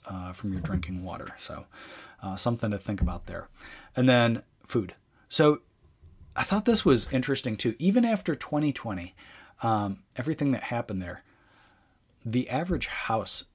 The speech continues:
doesn't have any more than three days' food, perishable and non-perishable. Three days' food. And it's also interesting to me, um, and I suffered from this before, is I, at first, when I started getting into preparedness,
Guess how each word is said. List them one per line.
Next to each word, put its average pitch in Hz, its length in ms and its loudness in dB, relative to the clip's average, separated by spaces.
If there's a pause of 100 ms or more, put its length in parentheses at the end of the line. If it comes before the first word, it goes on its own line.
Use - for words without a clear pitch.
(140)
doesn't 113 320 -2
have 117 260 -2
any 110 200 -2
more 104 460 -4 (220)
than 98 340 -6
three 127 300 2
days' 107 340 0
food, 90 460 -8 (140)
perishable 117 580 2
and 104 200 0
non-perishable. 92 800 -6 (720)
Three 190 180 4
days' 190 240 6
food. - 360 -2 (640)
And 156 100 6
it's 156 140 4
also 185 340 2
interesting 135 600 0
to - 100 -6
me, 113 380 2 (500)
um, 107 340 -2
and 113 80 -2
I 120 100 2
suffered 117 500 2
from 98 180 -4
this 85 260 -4
before, 101 640 -6
is 101 360 -6
I, 143 340 0 (1200)
at 120 160 -4
first, - 360 0
when 113 100 -8
I 123 80 -4
started 120 640 -4
getting 117 240 0
into 98 160 -2
preparedness, 95 760 -6